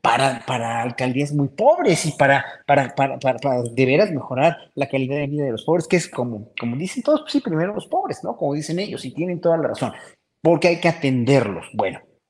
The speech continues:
lo de Marcelo, el riesgo de que Marcelo se vaya a otro partido, eh, a Movimiento Ciudadano en este caso, es que va en un momento dado, sí, a segregar, a debilitar mucho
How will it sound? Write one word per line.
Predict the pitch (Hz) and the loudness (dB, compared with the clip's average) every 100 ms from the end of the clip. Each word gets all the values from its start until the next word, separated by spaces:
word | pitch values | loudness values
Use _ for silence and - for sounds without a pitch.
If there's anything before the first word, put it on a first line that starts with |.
| _ _ _ _ | _ _ _ _
lo | 160 180 | 4 6
de | 180 | 6
Marcelo, | 170 170 185 143 110 123 | 4 2 2 2 0 -4
el | 131 147 156 | -6 -4 -2
riesgo | 151 185 196 185 180 | 0 2 2 2 0
de | |
que | - | -2
Marcelo | 143 135 156 151 | -6 -6 -6 -4
se | 151 | -2
vaya | 143 147 | -2 -2
a | |
otro | 147 139 | -4 -8
partido, | 135 - 151 151 - - _ _ | -8 -4 -2 -2 -6 -20 _ _
eh, | 127 131 131 127 | -2 2 2 0
a | 127 123 | -2 -2
Movimiento | 135 143 143 | -2 -4 -4
Ciudadano | 147 131 131 139 131 | -6 -2 0 0 -2
en | 131 | -4
este | 123 - | -6 -2
caso, | 135 135 139 | 0 0 -2
es | - | -2
que | 143 | 0
va | 135 143 151 - _ | 2 0 -2 -10 _
en | 139 147 | -2 0
un | |
momento | 151 143 143 147 | 0 -2 -2 -2
dado, | 139 143 | -2 -4
sí, | - 208 320 - | -4 -2 -2 0
a | 131 123 - | -2 -2 -6
segregar, | - 135 127 127 139 151 - | -6 -6 -4 -4 0 0 -2
a | 120 117 113 | -4 -4 -4
debilitar | 120 127 123 120 143 143 | -4 -4 -4 2 2 4
mucho | 151 165 165 139 | 2 2 0 -8